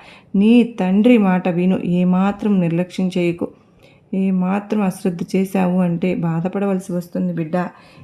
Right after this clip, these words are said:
ఇది నీ సాయి హెచ్చరికగా నువ్వు భావించు. హెచ్చరికగా భావించి నీ తండ్రి ఏమి సందేశాన్ని నీకు అందించబోతున్నానో, ఏమి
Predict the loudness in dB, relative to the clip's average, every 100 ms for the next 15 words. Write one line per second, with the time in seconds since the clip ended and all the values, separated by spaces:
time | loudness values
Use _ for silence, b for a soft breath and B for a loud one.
0 | -6 -2 0 0 0 0 0 -2 0 0
1 | 0 -2 -6 -4 -2 0 2 2 0 0
2 | 0 -2 -4 -14 _ _ b b -8 -6
3 | -4 -4 -2 -2 -2 -2 0 0 0 0
4 | 0 2 2 2 2 2 2 4 2 0
5 | 0 0 0 0 2 2 0 -2 -2 -2
6 | -2 -2 -4 -2 -2 0 2 0 -2 B
7 | B B B -6 -2 2 4